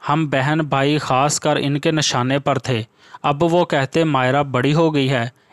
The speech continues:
इसका ख्याल रखा करो।" अम्मी कहती, "तुम घर पर होते हो, तुम भी ख्याल रख लिया करो।" ये बातें सुनकर मुझे बड़ा दुख होता है। ये कैसी माँ है जिसे पता ही नहीं कि इसकी बेटी जवान हो गई है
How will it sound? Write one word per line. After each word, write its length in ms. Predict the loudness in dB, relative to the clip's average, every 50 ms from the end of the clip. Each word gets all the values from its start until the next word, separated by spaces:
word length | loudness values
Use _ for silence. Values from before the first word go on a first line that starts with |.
| _
इसका 320 | -4 -4 -2 0 0 0 -2
ख्याल 320 | 0 0 0 2 2 2
रखा 240 | 0 0 -2 -2 -4
करो।" 340 | -2 0 0 0 0 -2 -6 _ _ _ -10 _
अम्मी 280 | -2 0 0 0 0 0
कहती, 400 | 0 0 0 0 0 0 0 0
"तुम 260 | 0 0 0 0 0
घर 200 | 0 -2 -2 -2
पर 180 | 0 0 0
होते 360 | 2 2 2 0 0 0 0 2
हो, 320 | 2 2 2 0 -2 -4 _ _ _ _ _ -2
तुम 180 | 0 0 2
भी 80 | 0 0
ख्याल 300 | 0 0 2 2 2 2
रख 220 | 2 0 0 0
लिया 180 | 0 0 0 0
करो।" 340 | 0 0 0 0 0 -2 -4 _ _ _ _ _ -2
ये 140 | 0 0
बातें 360 | 2 2 0 0 0 -2 -2 -2
सुनकर 460 | 0 0 0 0 0 0 0 0 2
मुझे 300 | 0 0 0 0 0 0
बड़ा 240 | 0 0 0 0 0
दुख 280 | 0 -2 -2 0 0
होता 300 | 0 0 0 0 -2 0
है। 220 | 0 -2 -2 -4 -8 _ _ _ _ _ -10 _
ये 180 | -2 -2 -2
कैसी 380 | 0 0 0 0 0 0 -2 -2
माँ 280 | 0 2 0 0 0 0
है 200 | -2 -2 -4 -6 _ _ _ _ _ -6
जिसे 220 | -4 0 0 -2
पता 340 | 0 0 -2 0 2 0 0
ही 160 | 2 0 0
नहीं 320 | 0 0 0 0 0 -2
कि 140 | -2 -2 -2
इसकी 320 | 0 0 -2 -2 -2 -2 0
बेटी 340 | 0 0 -2 0 0 -2
जवान 400 | -2 0 -2 0 2 2 2 2
हो 180 | 2 2 2 2
गई 180 | 2 0 0 0
है 220 | -2 -2 -4 -6